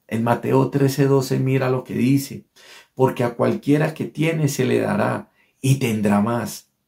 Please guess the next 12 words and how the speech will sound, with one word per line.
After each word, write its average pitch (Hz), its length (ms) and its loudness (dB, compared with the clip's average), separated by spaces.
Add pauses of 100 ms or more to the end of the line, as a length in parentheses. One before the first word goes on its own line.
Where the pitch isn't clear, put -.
(420)
pero 104 200 2
al 101 120 4
que 98 120 -2
no 98 180 2
tiene, 127 580 -2
aun 110 280 0
lo - 140 -2
que - 120 -8
tiene, 123 520 0 (280)
le 113 260 -2
será 101 760 -2 (260)
quitado". 101 720 -2